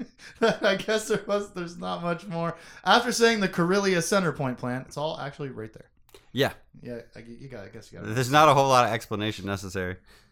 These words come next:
Speaker 1: No, he comes and tells her the plan, and she is going to drop hints to the Hutts, she says,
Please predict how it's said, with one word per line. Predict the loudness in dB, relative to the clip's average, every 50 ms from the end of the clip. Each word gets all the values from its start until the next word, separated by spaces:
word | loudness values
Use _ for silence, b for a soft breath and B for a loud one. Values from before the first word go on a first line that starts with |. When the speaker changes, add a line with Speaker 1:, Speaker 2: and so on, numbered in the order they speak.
| b b b _ -10
Speaker 1:
No, | -10 -10 -10 -6
he | -6 -4
comes | 0 2 2 2 2 0
and | -2 0
tells | 2 2 2 0
her | -2
the | -8 -8
plan, | -6 -4 -2 -2 -2 -4 -6 b b b b
and | b -10 -8
she | -8 -6 -4 -2 -2 0 0 0 -2 -2 -2 -4
is | -4 -4 -2
going | 0 0 0 0
to | -2
drop | -6 -4 -4 -2 -2 -2 -4 -6 -12
hints | -6 -2 -2 -2 -2 -2 -6 -10 -8
to | -8 -8
the | -8 -8 -4
Hutts, | -2 -2 -2 -2 -4 -8 -10
she | -10 -8 -8 -8 -10
says, | -8 -6 -6 -6 -6 -8 -10 -16